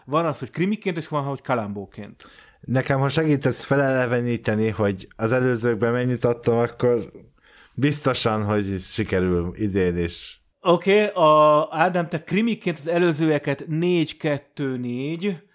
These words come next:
Speaker 1: és kalambóként négy három öt. Tehát ilyenekre értékelted.
Speaker 2: Jó, krimiként szerintem hatos.
Speaker 1: Ó.
Speaker 2: Kalambóként,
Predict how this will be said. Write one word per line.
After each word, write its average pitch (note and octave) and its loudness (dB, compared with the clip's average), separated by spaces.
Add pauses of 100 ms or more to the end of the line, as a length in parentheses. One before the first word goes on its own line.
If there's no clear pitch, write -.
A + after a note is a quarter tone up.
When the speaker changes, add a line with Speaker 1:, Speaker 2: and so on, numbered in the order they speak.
(160)
Speaker 1:
és - -14
kalambóként D3 -2
négy D3+ -6
három C3+ -8
öt. B2 -6 (160)
Tehát A#2+ -12
ilyenekre B2 -2
értékelted. F#2+ -12 (180)
Speaker 2:
Jó, D3 2 (220)
krimiként F#3+ 0
szerintem C3+ -2
hatos. G#2 -4
Speaker 1:
Ó. C#4+ -8 (840)
Speaker 2:
Kalambóként, C3 0